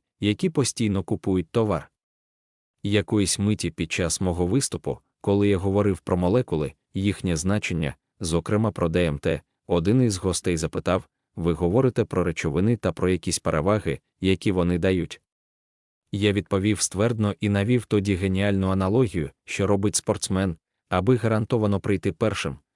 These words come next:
звичайно ж, вживає допінг, а допінг у спорті — це якраз нейромедіатор, головний чоловічий сексуальний гормон тестостерон. То чому, за існуючої конкуренції,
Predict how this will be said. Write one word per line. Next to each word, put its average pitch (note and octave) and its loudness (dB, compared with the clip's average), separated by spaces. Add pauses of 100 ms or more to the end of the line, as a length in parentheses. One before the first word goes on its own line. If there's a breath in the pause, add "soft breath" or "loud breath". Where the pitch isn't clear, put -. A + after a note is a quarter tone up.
звичайно E2+ -2
ж, - -10 (200)
вживає G2 0
допінг, A2 0 (240)
а D#2+ 0
допінг F2+ 0
у E2+ -2
спорті — C#3+ -2 (200)
це - 2
якраз B2+ 0
нейромедіатор, G#2 0 (220)
головний G#2 2
чоловічий A2+ 2
сексуальний F#2+ 0
гормон F#2+ 0
тестостерон. D2+ -4 (920)
То G#2 0
чому, B2 -2 (220)
за G2+ 0
існуючої D3 0
конкуренції, G2+ -4